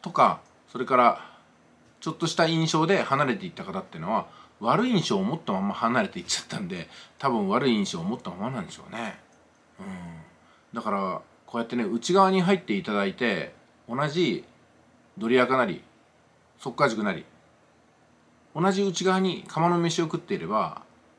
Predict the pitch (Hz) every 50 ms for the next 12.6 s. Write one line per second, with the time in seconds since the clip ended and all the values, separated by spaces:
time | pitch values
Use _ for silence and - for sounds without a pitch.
0 | _ _ _ _ _ _ _ _ - 185 196 185 185 180 180 170 120 104 101 -
1 | - 120 117 117 117 - 127 107 78 87 101 107 110 110 110 107 - 107 87 -
2 | 85 82 76 78 78 - - - - - 104 110 113 - _ _ _ _ - -
3 | 135 135 131 127 143 175 180 160 120 87 - - - - - _ _ _ - -
4 | - 247 113 107 - - - - - - 87 92 101 110 - - - - 123 -
5 | - - 151 147 - - 139 123 127 139 - 135 131 131 135 160 170 175 - 170
6 | 160 - 104 95 - - 95 87 78 82 - - - - - _ _ _ - -
7 | - - _ - - 131 - - 123 107 110 127 123 110 107 101 - 196 202 -
8 | - 131 160 233 233 - 233 170 117 90 - - - _ _ _ _ _ _ _
9 | _ - 123 117 - - 117 98 85 - 82 80 80 71 - - - 82 80 76
10 | - - - - - - - 117 139 151 - - _ _ _ _ _ _ _ -
11 | - _ _ - - 175 170 160 - 170 165 160 156 160 170 165 156 165 151 160
12 | 156 151 117 - - 101 104 98 - - -